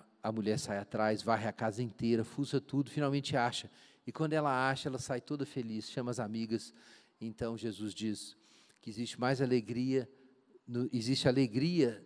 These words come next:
no céu diante dos anjos de Deus, atenção pra isso, por um pecador que se arrepende. Às vezes a gente escuta o pessoal falar assim, "Ah, quando alguém se converte, os anjos fazem festa." Provavelmente sim, mas não se trata dos anjos. A alegria diante dos anjos é a alegria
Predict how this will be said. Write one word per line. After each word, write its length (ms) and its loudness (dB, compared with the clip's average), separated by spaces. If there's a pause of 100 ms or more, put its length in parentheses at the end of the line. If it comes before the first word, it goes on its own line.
no 160 -4
céu 420 4 (120)
diante 640 8
dos 300 8
anjos 340 6
de 100 2
Deus, 320 4
atenção 400 0
pra 200 2
isso, 260 0 (380)
por 120 0
um 60 0
pecador 480 2
que 60 -10
se 80 0
arrepende. 480 0 (200)
Às 120 -2
vezes 120 4
a 40 2
gente 100 0
escuta 240 2
o 40 -14
pessoal 240 4
falar 240 2
assim, 280 -2
"Ah, 240 6
quando 160 0
alguém 220 2
se 100 -4
converte, 460 0
os 160 -4
anjos 400 4
fazem 280 2
festa." 400 -2 (1200)
Provavelmente 640 4
sim, 300 0 (380)
mas 300 4
não 80 2
se 160 0
trata 340 8
dos 200 4
anjos. 460 4
A 120 2
alegria 540 4
diante 500 4
dos 220 6
anjos 680 4
é 80 2
a 20 8
alegria 640 2